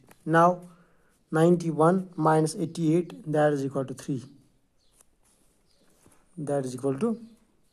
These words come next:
three। So, this three is our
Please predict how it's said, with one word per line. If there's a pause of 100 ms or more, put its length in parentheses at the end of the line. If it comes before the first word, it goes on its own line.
(640)
three। (1200)
So,
this
three (100)
is
our